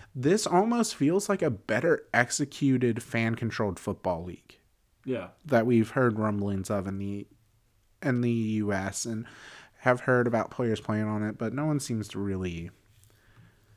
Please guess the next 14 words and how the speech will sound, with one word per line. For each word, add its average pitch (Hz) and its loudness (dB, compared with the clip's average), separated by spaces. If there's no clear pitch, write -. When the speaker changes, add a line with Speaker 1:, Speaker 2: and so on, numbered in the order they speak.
Speaker 1:
it's - -6
a 131 4
lot. 95 -2
Speaker 2:
Yeah. 104 -12
Speaker 1:
Fan, 143 -2
like, 131 2
Speaker 2:
Didn't 202 -2
Johnny 180 0
Manziel 139 -4
play 147 -8
in 147 -6
the 147 -6
Speaker 1:
Johnny 113 4
Speaker 2:
U 110 2